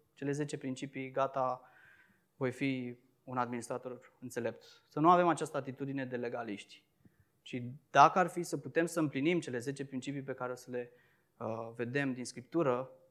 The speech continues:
este pentru că Hristos este în noi. Este pentru că Evanghelia ne transformă și Duhul Sfânt este la lucru în viața noastră. N-am putea să împlinim nimic din ce e aici. Poate un, uh, om care nu cunoaște pe Dumnezeu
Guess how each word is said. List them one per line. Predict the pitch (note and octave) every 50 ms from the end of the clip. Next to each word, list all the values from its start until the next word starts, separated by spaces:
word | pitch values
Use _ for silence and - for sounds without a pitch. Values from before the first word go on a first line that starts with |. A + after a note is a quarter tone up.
| _ _ _
este | - C3+ - D3+
pentru | C#3+ D3+ C#3 C#3 C#3
că | - C#3+
Hristos | C3 - C3 A#2+ - - E3 F3 F3
este | - D3+ D3 - C#3
în | A#2+ A#2+
noi. | A#2 A2+ A2+ - _ _ _ _ _
Este | - C3 - C3+
pentru | - C#3+ B2+ C3+ C#3
că | - - C3 C3 C3 - - - -
Evanghelia | - C3+ C3 C3 C3 B2+ C3 B2+ D3+ E3+ E3+ F3
ne | D#3+ C#3 B2
transformă | - B2+ B2+ B2+ B2 - - - - D#3+ E3+ E3 C#3 A#2 G#2+ - -
și | - C3+
Duhul | C3 C#3 D#3+ D#3 E3
Sfânt | D3+ - - F3 F#3+ E3+
este | D#3+ - -
la | C3 A#2+
lucru | A#2+ C3+ D3 C#3+ - C3
în | B2+
viața | A#2+ C3 C3 C3 C3 - A#2
noastră. | A2 G#2+ G#2 - - - _ _ _ _ _ _ _ _
N-am | _ - C#3 D#3+ F3+ F#3
putea | G3 F#3+ F#3+ F3 D3+
să | - D3
împlinim | C3 B2 B2+ B2+ C#3 D3 D3+
nimic | D3+ D3 D3 E3 F3 D#3+
din | C3+ A#2+
ce | A2 - A#2+
e | A#2
aici. | G2+ F#2 G2 -
Poate | - D#3 E3+ - G3 G3 G3 - - - _ _ _ _ _ _ - _ _ _ _ _ _ -
un, | E3+ F3+ F3+ F3 F3 F3 E3 - - _ _ _ -
uh, | - C#3 C3+ C3 C3 C3 C3 - - - - _ _ _ _ _ _ _ _ _ _
om | - D3+ E3 E3
care | - E3+ E3+ F3
nu | G3 F#3+
cunoaște | F3+ F#3+ F#3 F3+ - D#3+
pe | D#3+
Dumnezeu | C#3+ C#3 C#3 C#3 C3+ C3+ F3 F3+ F3+ F3 F3+ F3+ -